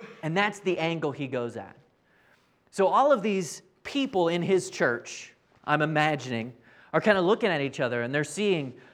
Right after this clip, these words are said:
so-and-so left the church and they're teaching something different. And then this group of people left the church and they're teaching something different. And then they're left here sitting like, "Well, what's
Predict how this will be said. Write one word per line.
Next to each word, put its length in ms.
so-and-so 460
left 240
the 60
church 320
and 100
they're 120
teaching 360
something 300
different. 340
And 140
then 140
this 180
group 220
of 80
people 260
left 200
the 80
church 260
and 80
they're 80
teaching 320
something 300
different. 360
And 120
then 100
they're 160
left 260
here 140
sitting 260
like, 220
"Well, 140
what's 400